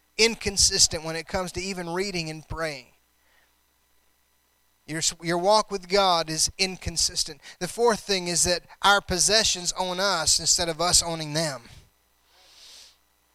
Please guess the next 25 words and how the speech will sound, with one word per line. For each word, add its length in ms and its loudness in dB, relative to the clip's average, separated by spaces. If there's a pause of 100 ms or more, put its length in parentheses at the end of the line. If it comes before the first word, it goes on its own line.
(1700)
Priorities 760 0 (680)
are 100 -2
mixed 400 0
up. 180 -10 (1800)
We 120 -4
can't 280 4
give 220 4
to 80 0
anything 420 -2
because 360 -4
we've, 260 -4 (260)
we've 300 -2
got 320 4 (340)
our, 300 4
our, 180 2
we're 140 0
maxed 400 4
out 220 0
on 120 2
everything. 480 -8 (1120)
Maxed 280 -4
out 160 -2
on 120 0
all, 260 0
all, 300 -2